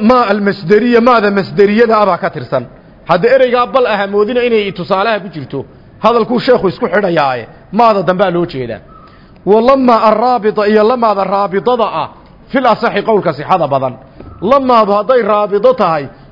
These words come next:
culimada qaarkoodna bimacnaa xiinin bay u yaqaaniine, iyadu waa xaraf. Ragga qaarna waa ismi bimacnaa xiin ah bay leeyihiin. Waa lamaada iyo maada, labadaa qodob markaynu soo qaadanno.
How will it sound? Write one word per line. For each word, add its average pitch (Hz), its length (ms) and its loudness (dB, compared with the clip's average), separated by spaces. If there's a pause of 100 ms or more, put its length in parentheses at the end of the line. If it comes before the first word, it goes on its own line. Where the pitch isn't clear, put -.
(140)
culimada 240 420 2
qaarkoodna 220 560 2
bimacnaa 214 460 -4
xiinin 226 400 -6
bay 214 160 -2
u 240 100 -10
yaqaaniine, 175 640 -2 (360)
iyadu 262 340 0
waa 208 160 4
xaraf. 202 300 0 (420)
Ragga 220 260 0
qaarna 208 360 2
waa 226 200 4
ismi 208 260 -4
bimacnaa 175 480 -4
xiin 202 240 -6
ah 190 80 0
bay 175 160 -4
leeyihiin. 123 380 -8 (340)
Waa 196 220 4
lamaada 254 680 0 (460)
iyo 202 240 2
maada, 208 540 0 (340)
labadaa 220 420 2
qodob 180 240 -2
markaynu 151 300 -6
soo - 180 -2
qaadanno. 113 400 -4